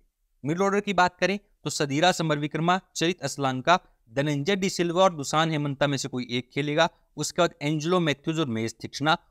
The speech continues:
और बॉलिंग की बात करें, तो दिलशान मधुसनाका,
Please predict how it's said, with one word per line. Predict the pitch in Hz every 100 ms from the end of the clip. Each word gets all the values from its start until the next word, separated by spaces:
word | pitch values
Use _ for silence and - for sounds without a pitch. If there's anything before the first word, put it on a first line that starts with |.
| _
और | 131
बॉलिंग | 131 156 180 190
की | 151
बात | 120 -
करें, | 113 156 196 _ _
तो | 143
दिलशान | 131 143 - 160
मधुसनाका, | 190 147 131 135 127 - 175